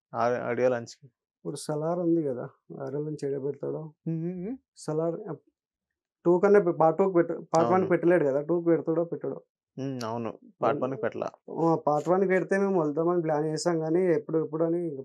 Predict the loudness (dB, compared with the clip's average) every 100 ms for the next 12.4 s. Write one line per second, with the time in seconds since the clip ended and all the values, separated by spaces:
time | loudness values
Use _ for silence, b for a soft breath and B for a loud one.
0 | -12 -4 -2 -2 -4 -14 _ _ -12 -6
1 | -4 -4 -6 -8 -14 -14 -12 -10 -12 -18
2 | _ _ _ -10 -8 -8 -8 -8 -6 -8
3 | -8 -4 0 2 2 4 0 0 -4 -12
4 | -12 -12 -16 _ _ _ -8 0 4 6
5 | 6 4 4 4 4 2 2 2 0 2
6 | 2 2 2 0 2 0 2 2 2 0
7 | -2 -4 _ _ _ _ _ _ -16 -10
8 | -6 -4 -4 -2 -2 -4 -6 -6 0 4
9 | 6 6 4 2 0 0 -4 -4 -6 -6
10 | -4 -4 -4 -6 -6 -12 _ -10 -6 -2
11 | -2 2 4 4 4 4 4 4 4 4
12 | 4 4 2